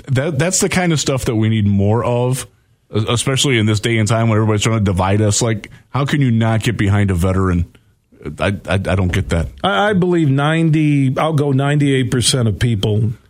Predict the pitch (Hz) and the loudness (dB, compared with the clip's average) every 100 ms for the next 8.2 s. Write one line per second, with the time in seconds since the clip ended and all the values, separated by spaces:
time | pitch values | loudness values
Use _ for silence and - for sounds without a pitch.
0 | _ _ 113 113 104 101 95 _ _ _ | _ _ -2 0 2 0 -4 _ _ _
1 | _ _ _ 139 131 143 143 117 107 - | _ _ _ -2 0 2 2 2 -2 -6
2 | _ _ _ _ _ _ _ - 127 139 | _ _ _ _ _ _ _ -2 0 2
3 | 139 135 123 - 135 135 120 107 117 110 | 0 0 -4 -4 0 0 0 -2 -2 -2
4 | - 160 180 202 139 131 95 - _ _ | -2 -2 0 0 0 0 -4 -8 _ _
5 | _ - 131 127 113 - 165 165 156 156 | _ -6 -4 -2 -2 -2 -2 0 0 0
6 | 135 107 - 147 156 156 117 127 131 117 | 0 -2 -2 -2 0 0 0 0 0 0
7 | 127 117 131 131 147 131 127 101 139 131 | 0 0 0 0 0 0 0 0 0 0
8 | 123 104 | 0 -2